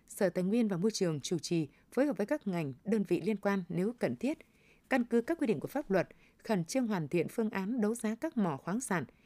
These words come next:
trình Ủy ban dân tỉnh phê duyệt để tổ chức thực hiện đấu giá tại cùng thời điểm, đảm bảo tuân thủ đầy đủ quy định của pháp luật. Sau khi hoàn thành việc đấu giá mười mỏ khoáng sản nêu trên, giao Sở Tài nguyên Môi trường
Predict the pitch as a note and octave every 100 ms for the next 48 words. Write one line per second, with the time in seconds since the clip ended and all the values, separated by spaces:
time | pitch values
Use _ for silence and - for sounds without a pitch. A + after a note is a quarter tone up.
0 | - _ - G#3 F3+ F3+ E3 A3+ A#3 G#3
1 | F3 - A3+ G3 D#3 - _ _ _ C#4
2 | - D#3+ D#4+ E4 G3+ F3 D#3 D3+ G#3+ G3+
3 | F3+ C4+ - _ _ - A#3 - - F3
4 | E3+ D#3 D#3+ B2 _ _ _ G3+ F3+ E3
5 | C4 A#3+ G3 D#3+ E3+ D#3 D3+ - A#3 G3
6 | A#3+ E3+ C3+ C4 C#4+ E3+ - _ _ _
7 | _ _ _ _ - C#4+ C#4+ A#3 F3+ F3+
8 | E3+ E3 G3 G#3+ G3+ A#3+ C4 G3 E3 D#3+
9 | C3+ E3+ G#3 - F3+ C#3+ F#3 G#3 G3 -
10 | _ - _ - F3 B3 A#3 - - -
11 | F#3 C#3+ G3 G#3+ G#3 F#3 E3+